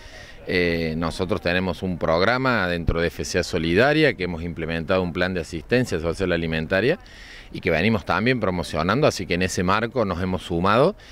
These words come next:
y vamos a estar con todo lo que es la capacitación, el asesoramiento y acompañamiento, eh, en lo que es la construcción de, de las huertas,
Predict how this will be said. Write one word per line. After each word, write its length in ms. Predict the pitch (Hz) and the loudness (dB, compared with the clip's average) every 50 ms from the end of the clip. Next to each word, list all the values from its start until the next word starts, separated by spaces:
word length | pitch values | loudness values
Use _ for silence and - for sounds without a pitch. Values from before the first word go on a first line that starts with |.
| - - - | -20 -12 -4
y 80 | - 87 | 0 2
vamos 200 | 98 104 104 85 | 2 2 2 0
a 60 | 90 | -4
estar 260 | 87 - - 101 98 85 | -4 -2 0 -2 0 -2
con 160 | 92 87 80 | -4 -2 2
todo 100 | 113 117 | 2 2
lo 100 | 107 90 | 2 2
que 100 | 76 101 | 2 0
es 60 | 98 | 2
la 120 | 107 92 | 0 0
capacitación, 880 | - - 107 95 117 98 - - 82 71 87 80 80 - - 110 117 127 | 2 0 0 2 2 0 0 -2 -2 0 0 0 0 2 2 2 4 4
el 160 | 127 104 98 90 | 2 2 2 2
asesoramiento 800 | 80 - - 82 - - 87 80 82 85 92 101 110 110 120 | 0 0 -4 -8 -4 -2 -2 0 0 0 0 -2 -2 0 2
y 80 | 107 92 | 0 0
acompañamiento, 1000 | 80 - 85 82 76 85 82 85 85 87 98 123 147 139 120 95 143 151 185 170 | 0 0 -2 -2 0 -2 0 0 0 0 2 2 2 2 2 2 0 0 0 0
eh, 460 | 107 92 87 85 82 82 80 82 87 | -2 -2 -2 -2 -2 -4 -4 -4 -4
en 80 | 87 87 | -2 -2
lo 120 | 82 76 | -2 -2
que 200 | - 85 87 98 | -2 0 0 2
es 80 | 101 101 | 2 2
la 120 | 104 90 | 0 -2
construcción 600 | - 87 78 78 - 87 87 78 - 110 107 107 | -2 -4 -6 -4 -2 -2 -2 -2 0 0 0 2
de, 220 | 98 90 82 80 | 2 2 0 0
de 100 | 76 85 | 0 0
las 140 | 80 76 71 | 0 0 2
huertas, 400 | 98 127 131 117 101 165 190 202 | 4 4 4 4 2 0 -2 -2